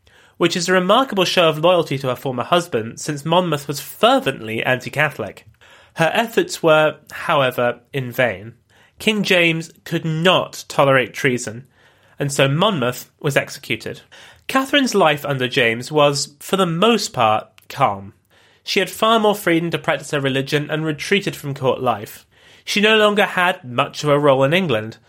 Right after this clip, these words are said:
She had no children to support, and the new king already had a wife, and so she began to agitate to return to Portugal.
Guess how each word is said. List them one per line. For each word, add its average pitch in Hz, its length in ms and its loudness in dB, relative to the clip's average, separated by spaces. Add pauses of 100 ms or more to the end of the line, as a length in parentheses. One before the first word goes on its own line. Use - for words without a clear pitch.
(340)
She - 180 -4
had 113 180 -2
no 120 180 2
children 139 440 0
to 139 40 -6
support, 180 640 0
and 147 140 0
the 151 60 4
new 175 180 -2
king 160 300 -2
already 147 360 2
had 147 180 0
a 143 60 2
wife, 135 460 -2 (540)
and 190 100 -2
so 214 140 0
she 208 160 0
began 226 320 2
to - 120 0
agitate 170 580 -2
to - 120 -4
return 127 560 0
to - 100 -12
Portugal. 117 640 -4